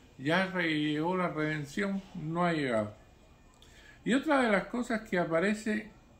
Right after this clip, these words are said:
aquí, y, y es una de las preguntas esenciales, porque evidentemente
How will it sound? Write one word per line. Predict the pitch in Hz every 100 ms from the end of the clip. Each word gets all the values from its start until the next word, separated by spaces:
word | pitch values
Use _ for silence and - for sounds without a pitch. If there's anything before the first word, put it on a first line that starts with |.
| - -
aquí, | 151 143 214 160 - - - - - - - - - - - - - -
y, | 135 135 127 120 117 -
y | 139
es |
una | 160 185 180
de | 156
las | 139
preguntas | - 131 160 185 185
esenciales, | 160 147 143 139 214 196
porque | 143 127 143
evidentemente | 135 143 175 175 170 190 196 185 147